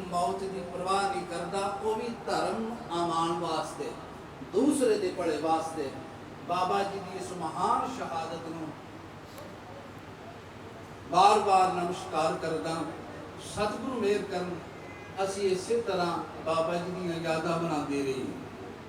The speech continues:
ਧਿਆਨ ਦੇਣਾ, ਸਾਡੇ ਸਤਿਕਾਰਯੋਗ ਸੰਤ ਬਾਬਾ ਗੁਰੂ ਰਾਮ ਸਿੰਘ ਜੀ ਮਹਾਂਪੁਰਖਾਂ ਨੇ, ਮਹਾਂਪੁਰਖ ਤੇ ਆਪਣੇ ਕਰਨੀ ਨਾਮੇ ਨਾਲ ਹੀ ਸਦਾ ਹੀ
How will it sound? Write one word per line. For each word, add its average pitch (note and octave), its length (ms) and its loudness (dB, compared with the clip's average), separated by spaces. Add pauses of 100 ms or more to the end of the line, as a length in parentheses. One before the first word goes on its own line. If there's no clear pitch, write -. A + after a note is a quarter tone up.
(540)
ਧਿਆਨ F#3 340 4
ਦੇਣਾ, F#3+ 320 6 (1120)
ਸਾਡੇ E3+ 260 4
ਸਤਿਕਾਰਯੋਗ F#3+ 760 4
ਸੰਤ F#3 300 2
ਬਾਬਾ F3+ 360 4
ਗੁਰੂ F3 220 0
ਰਾਮ F3 280 2 (120)
ਸਿੰਘ F#3 180 0
ਜੀ F#3 80 0
ਮਹਾਂਪੁਰਖਾਂ F3 640 0
ਨੇ, D#3 160 -2 (1120)
ਮਹਾਂਪੁਰਖ B3+ 420 6 (140)
ਤੇ C4 100 2
ਆਪਣੇ B3 300 0 (100)
ਕਰਨੀ A#3 400 0
ਨਾਮੇ A3+ 360 0
ਨਾਲ A#3 200 4
ਹੀ A#3 200 -2
ਸਦਾ A3+ 280 4 (100)
ਹੀ A3+ 240 -2